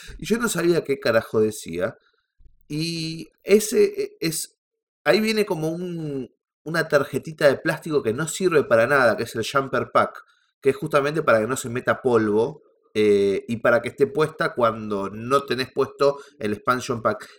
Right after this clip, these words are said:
Y vos sacando esa tarjetita, ahí podés meter el, el Expansion Pack, justamente esta expansión de memoria que pasaba de, de los cuatro megas, si no me equivoco, le agregaba cuatro megas más, ¿no? A la ram de la Nintendo,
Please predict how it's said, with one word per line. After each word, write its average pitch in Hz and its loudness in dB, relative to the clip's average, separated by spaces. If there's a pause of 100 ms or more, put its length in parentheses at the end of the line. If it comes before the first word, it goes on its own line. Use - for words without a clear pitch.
Y 160 -4
vos 262 0
sacando 165 2
esa 139 2
tarjetita, 117 -4
ahí 151 0
podés 202 2
meter 170 -4 (1120)
el, 113 2
el 107 -2
Expansion 151 -2
Pack, - 2
justamente 151 -2
esta 143 0
expansión 135 -6
de 156 -2
memoria 143 0
que 104 4
pasaba 131 0
de, 104 4 (560)
de 113 -2
los 113 -2
cuatro 165 2
megas, 175 -2
si 139 -10
no 131 -8
me 147 -6
equivoco, 147 0
le 131 2
agregaba 120 4
cuatro 139 2
megas 120 -6
más, 165 2
¿no? 147 2
A 139 6
la 107 2
ram 135 2
de 117 2
la 107 0
Nintendo, 123 -4